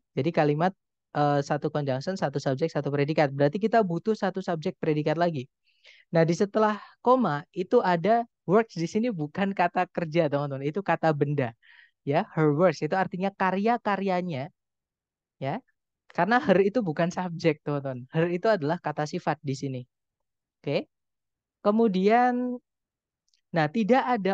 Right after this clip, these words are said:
ob-, eh, sorry, maksud saya tidak ada predikatnya, terus menabrak conjunction lagi. Nah, berarti di sini kita butuh predikat punyanya kata her works,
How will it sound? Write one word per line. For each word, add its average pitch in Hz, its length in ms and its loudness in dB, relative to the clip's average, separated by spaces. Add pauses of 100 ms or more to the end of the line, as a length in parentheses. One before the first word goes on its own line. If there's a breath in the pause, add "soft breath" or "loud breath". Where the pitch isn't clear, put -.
ob-, 196 180 -2 (260)
eh, 175 200 2
sorry, 139 240 0
maksud 165 280 -8
saya 240 160 0
tidak 190 360 2
ada 180 160 2
predikatnya, 170 840 -4 (560)
terus 262 280 2
menabrak 226 560 2
conjunction 175 560 -2
lagi. 156 400 -6 (540)
Nah, 151 120 0
berarti 165 300 2
di 165 160 -4
sini 254 280 -2
kita 233 280 -2
butuh 165 540 -2 (140)
predikat 180 580 -2 (100)
punyanya 180 560 -2
kata 170 540 -2 (100)
her 170 300 2 (180)
works, 147 600 -4